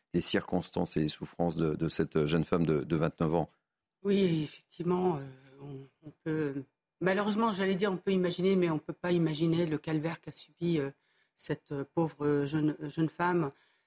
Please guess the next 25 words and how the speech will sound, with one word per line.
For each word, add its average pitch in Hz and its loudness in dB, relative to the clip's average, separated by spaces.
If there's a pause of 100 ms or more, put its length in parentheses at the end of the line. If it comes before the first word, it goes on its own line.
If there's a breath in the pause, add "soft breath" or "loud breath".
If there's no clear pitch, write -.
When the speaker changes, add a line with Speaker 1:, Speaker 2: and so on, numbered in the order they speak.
(140)
Speaker 2:
Nous-mêmes, 185 6
en, 160 2
en 175 0
lisant, 190 6
euh, 139 0
la 151 2
description 185 2
dans, 143 0 (560)
dans 160 2
le 160 4
journal, 180 2
euh, 139 4
Le 147 2
Figaro, 165 2
j'ai, 143 -2
je - -18
l'ai 165 4
lu 175 2
hier, 143 0
hier, 165 0 (640 soft breath)
j'étais 190 2
vraiment 220 4
saisie 214 4
par 185 2
l'effroi 180 2